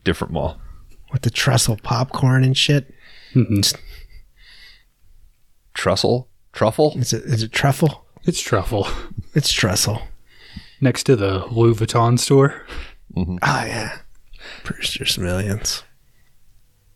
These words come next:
Speaker 1: Anyway, we got there about fifteen minutes early. I was like, "Let's just walk. Let's just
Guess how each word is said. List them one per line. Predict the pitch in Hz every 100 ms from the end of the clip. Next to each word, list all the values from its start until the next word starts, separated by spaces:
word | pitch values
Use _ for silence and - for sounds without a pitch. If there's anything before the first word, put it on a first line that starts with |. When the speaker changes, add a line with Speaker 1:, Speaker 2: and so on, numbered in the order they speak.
| - _ - - - - _ _ _ -
Speaker 1:
Anyway, | 117 101 69 67 - - - - - - -
we | 101
got | 98 110 -
there | 104
about | 92 90
fifteen | - 104 101
minutes | 90 80 -
early. | 71 71 76 - - - - - - -
I |
was | -
like, | 82
"Let's | 110 -
just | -
walk. | - 69 67 - - -
Let's | -
just | - -